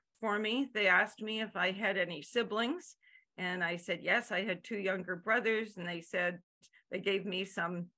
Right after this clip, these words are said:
information and paperwork. And they said, "We want you to contact them immediately and see if they're willing to go through the process of, uh, uh, of figuring out whether they were a possible donor."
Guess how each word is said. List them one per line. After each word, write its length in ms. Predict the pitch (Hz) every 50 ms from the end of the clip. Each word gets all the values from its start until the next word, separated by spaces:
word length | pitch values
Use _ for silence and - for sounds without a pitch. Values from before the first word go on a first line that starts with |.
| - 214
information 600 | 214 214 - 220 196 202 214 214 214 - 190 185
and 160 | 170 156 147
paperwork. 680 | - 233 208 214 - 196 214 190 202 214 220 214 -
And 160 | 214 175 160 165
they 120 | 156 165
said, 300 | 165 - 185 170 180 - - - - _ -
"We 80 | 180
want 240 | 185 190 202 202 -
you 80 | - 196
to 100 | 190 175
contact 720 | 180 - 226 208 208 214 202 - 233 208 190 196 - -
them 180 | 202 180 175
immediately 760 | 180 175 175 190 208 226 269 262 262 - - 247 262 269 285 277 - - - _ -
and 160 | 180 185 175
see 240 | - - 220 208 208
if 160 | 214 208 -
they're 160 | - 202 190
willing 480 | 190 180 202 214 208 208 196 208 196 190 -
to 120 | - 208
go 240 | 175 190 196 196 196
through 300 | 190 190 208 190 180 180 - _ -
the 80 | - 165
process 720 | - - - 185 196 190 190 190 180 160 175 175 - - - _ _ _ _ _ _ _ _ _ -
of, 340 | - 170 170 175 165 165 156 - -
uh, 280 | 170 180 156 151 165 156 160 170 - _ _ _ _ _ _ _ _ _ _ _ _ -
uh, 300 | - 156 147 135 143 147 - - -
of 260 | - - - 170 202 - -
figuring 320 | - 127 - 190 190 190
out 160 | 190 165 - -
whether 240 | 196 170 185 190
they 200 | 165 165 180 180
were 260 | 175 165 175 185 190 180
a 80 | 175
possible 580 | - - 165 170 175 170 - - - 170 175 170
donor." 480 | 170 190 190 202 190 175 190 247 240